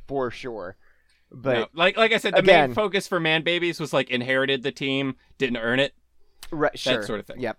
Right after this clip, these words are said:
Speaker 2: Okay,
Speaker 1: That's fair.
Speaker 2: so
Speaker 1: That's fair.
Speaker 2: So it's Dan Snyder, number one seed. Number two seed is Jerry Jones. Number three seed is Stan Kroenke.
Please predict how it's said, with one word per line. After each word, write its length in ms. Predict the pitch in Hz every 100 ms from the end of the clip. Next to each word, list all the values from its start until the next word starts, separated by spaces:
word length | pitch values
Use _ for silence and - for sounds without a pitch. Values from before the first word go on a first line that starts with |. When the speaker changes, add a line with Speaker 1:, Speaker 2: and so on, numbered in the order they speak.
| 135
Speaker 2:
Okay, 80 | 180
Speaker 1:
That's 120 | 208
fair. 200 | - 185
Speaker 2:
so 220 | 160 147
Speaker 1:
That's 140 | 143 -
fair. 300 | 180 104 - - - - - _
Speaker 2:
So 200 | - 147
it's 180 | 139 -
Dan 280 | - 175 220
Snyder, 380 | - 202 180 175
number 200 | 170 165
one 180 | 160 151
seed. 420 | - 113 - - _ _ -
Number 180 | 131 147
two 220 | - 190
seed 260 | - 202 175
is 120 | -
Jerry 320 | - 160 156
Jones. 680 | - 160 127 98 - - - _ _ _ _ -
Number 200 | 131 139
three 260 | - 254
seed 340 | 226 220 220 185
is 120 | 139
Stan 340 | - 196 190
Kroenke. 600 | - 185 185 180 107 -